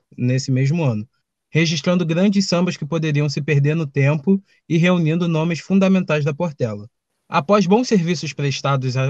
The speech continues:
à agremiação, esse grupo ficaria conhecido pela responsabilidade de carregar o peso do legado e da tradição portelense, e ele vai, no início, ser constituído por vários nomes,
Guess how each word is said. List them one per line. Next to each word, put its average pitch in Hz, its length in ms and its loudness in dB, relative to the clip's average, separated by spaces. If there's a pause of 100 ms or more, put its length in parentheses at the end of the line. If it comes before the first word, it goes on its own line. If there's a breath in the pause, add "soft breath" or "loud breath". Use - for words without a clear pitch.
à 131 100 -4
agremiação, 139 680 -2 (240 soft breath)
esse 147 240 -4
grupo 160 260 -4
ficaria 160 480 -4
conhecido 156 720 -4
pela 147 280 -2
responsabilidade 156 1120 -2 (320 soft breath)
de 147 120 -2
carregar 156 420 0
o 156 80 0
peso 147 300 -2
do 151 100 -2
legado 156 680 0
e - 120 -6
da 165 120 -2
tradição 156 460 -4
portelense, 151 680 -4 (280 soft breath)
e 165 120 -2
ele 170 180 -2
vai, 160 240 -2 (160)
no 156 180 0
início, 147 380 -2
ser 147 140 -6
constituído 147 600 -4
por 143 160 -4
vários 156 360 -2
nomes, 127 400 -2